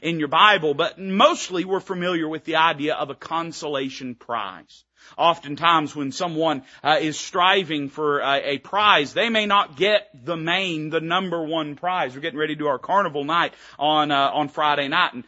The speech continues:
a lot of the reason we get those smaller toys is for consolation prizes. Uh, a kid steps up there, tries to throw the ring around the Coke bottle or whatever it is and misses.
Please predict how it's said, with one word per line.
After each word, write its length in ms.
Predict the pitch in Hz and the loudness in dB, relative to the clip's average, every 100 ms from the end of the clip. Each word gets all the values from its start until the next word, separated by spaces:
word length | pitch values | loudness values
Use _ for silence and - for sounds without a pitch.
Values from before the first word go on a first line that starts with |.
| _ 151 | _ 2
a 40 | |
lot 120 | 202 | 2
of 40 | 185 | 4
the 80 | |
reason 240 | 196 165 175 | 0 -2 -6
we 80 | 165 | -6
get 160 | 180 | -4
those 200 | 190 156 | -2 -4
smaller 520 | - 185 185 170 156 | -6 0 2 4 2
toys 440 | 147 202 247 180 143 | -2 0 0 0 -4
is 120 | 139 | -12
for 180 | - 160 | -10 -12
consolation 960 | - 165 151 147 147 143 139 - 160 | -6 -4 -4 -4 -4 -4 -4 -10 -14
prizes. 520 | - 214 220 127 117 - - - | -8 -2 -2 -2 -10 -18 -8 0
Uh, 140 | 139 | 0
a 40 | 123 | 0
kid 380 | 175 160 120 | 0 0 -2
steps 380 | - 180 165 - | -6 -2 -2 0
up 180 | 165 220 | -4 0
there, 220 | 170 196 | 0 0
tries 380 | - 165 165 - | 0 2 2 -2
to 80 | 127 | -12
throw 320 | 170 165 165 | -2 0 0
the 100 | 135 | -2
ring 320 | 160 175 160 | -4 -4 -4
around 300 | 147 175 156 | 0 0 0
the 80 | 139 | -4
Coke 320 | - 170 - | -4 -4 0
bottle 300 | 165 175 196 | 2 2 2
or 40 | 135 | -2
whatever 400 | 170 170 151 156 | -2 -2 -2 -2
it 60 | |
is 240 | 180 196 135 | 0 -2 -4
and 160 | 131 | -6
misses. 400 | 156 185 220 - | -4 -4 -6 -8